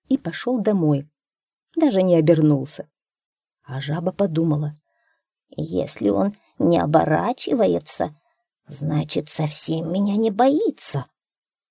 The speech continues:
Лучше не буду я на него нападать».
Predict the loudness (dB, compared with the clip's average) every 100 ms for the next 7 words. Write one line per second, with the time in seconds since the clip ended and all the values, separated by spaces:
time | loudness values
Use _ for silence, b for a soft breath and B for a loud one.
0 | _ -8 -8 -6 -4 0 2 2 4 2
1 | 4 2 4 4 4 4 2 0 -4 -2
2 | -2 -2 -14